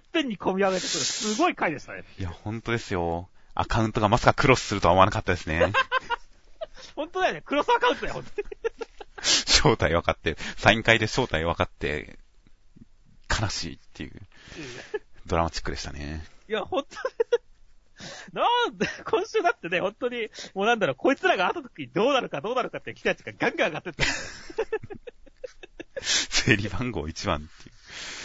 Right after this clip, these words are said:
Speaker 2: ていう。いやー、でも出てくる時にこのオカンキャラで出てくるっていう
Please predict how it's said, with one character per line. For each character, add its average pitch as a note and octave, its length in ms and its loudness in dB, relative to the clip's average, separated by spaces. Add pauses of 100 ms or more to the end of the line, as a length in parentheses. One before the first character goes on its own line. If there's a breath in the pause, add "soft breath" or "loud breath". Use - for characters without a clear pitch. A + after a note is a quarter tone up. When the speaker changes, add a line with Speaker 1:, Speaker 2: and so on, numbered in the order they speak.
(260 loud breath)
Speaker 2:
て - 60 -16
い - 40 -10
う。 - 40 -8
い - 20 -6
や C2+ 280 -10 (380)
ー、 - 460 -16 (100)
で G2 80 -6
も E2 80 -6
出 F2+ 120 -4
て - 80 -6
く - 100 -2
る G#2 80 0
時 - 140 -10
に D#2+ 80 -8
こ G#2+ 100 -2
の G2 100 0
オ F#2+ 60 -4
カ D#3 160 0
ン E3 40 -4
キ - 100 0
ャ E3 40 8
ラ B2 80 6
で D#2+ 100 -2
出 G2+ 140 4
て - 80 -6
く - 100 -6
る E2 80 -6
っ - 40 -14
て - 160 -2
い - 20 4
う - 40 2